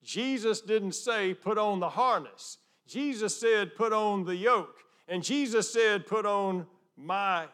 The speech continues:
yoke. And what he said this, "If you'll come to me and take my yoke upon you, from now on, you are connected to me." Now, what does that mean for us? Well, sometimes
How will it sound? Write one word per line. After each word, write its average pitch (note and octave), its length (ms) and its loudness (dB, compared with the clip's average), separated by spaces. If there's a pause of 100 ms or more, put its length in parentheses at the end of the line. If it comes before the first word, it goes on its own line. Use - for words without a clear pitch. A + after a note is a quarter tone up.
yoke. C3+ 500 -8 (180)
And D#3+ 160 -6
what G#3 160 2
he G3+ 100 -4
said G3 340 0
this, F#3+ 220 0
"If D3+ 160 -16
you'll B3+ 180 -2
come B3 260 0
to A3 60 2
me A#3 200 0
and G3+ 160 0
take A#3+ 240 0
my G#3 180 0
yoke G#3 320 2
upon A3 380 -4
you, A3+ 160 -8 (240)
from E3+ 400 0
now A3 640 2
on, D#3 760 -6 (300)
you D#3 880 -4 (160)
are D3 160 -2
connected C#3+ 800 -10
to C3+ 140 -20
me." C3 640 -18 (1400)
Now, B2+ 120 -14 (180)
what G3 140 -6
does E3+ 100 -8
that F3 180 -6
mean E3 320 -10
for F#2 360 -18
us? - 200 -20 (480)
Well, C#3 560 -8 (220)
sometimes D3+ 920 -10